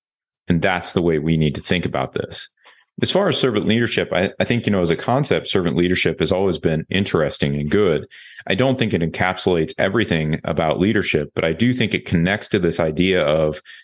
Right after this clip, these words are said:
listen, do the small things. Like, leadership is not about the, the great events. Leadership is about, you know, that diligent day in, day out, loving God and loving neighbor. And, and so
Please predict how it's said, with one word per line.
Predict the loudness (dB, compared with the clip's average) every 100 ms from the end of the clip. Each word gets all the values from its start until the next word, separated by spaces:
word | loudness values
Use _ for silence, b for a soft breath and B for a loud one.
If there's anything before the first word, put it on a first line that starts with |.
| B _
listen, | -2 0 -2 0
do | 0 2
the | 2
small | 0 0 0 0
things. | 0 0 -2 -6 -10 -12 -12 _ _ _ _ _ -4
Like, | -2 -2 -8 -10
leadership | -2 0 0 0 0 0
is | 0
not | 0 0
about | 0 0 -2 0
the, | -2 -2 -2
the | -2
great | 2 2 2
events. | 0 0 -2 -4 -4
Leadership | 0 0 0 0 0
is | -2
about, | 0 0 0 -4 B B B -2
you |
know, | 0
that | 2 0 0
diligent | 0 2 0 -2 0
day | -2 0 2
in, | 2 2
day | 2 2
out, | 0 -2 -4 B B _
loving | -2 0 0
God | 0 0 -2
and | -2
loving | -2 0
neighbor. | 0 0 -2 -8 -16 _ b b _ -4
And, | -2 0 0
and | 0
so | 2 0 -2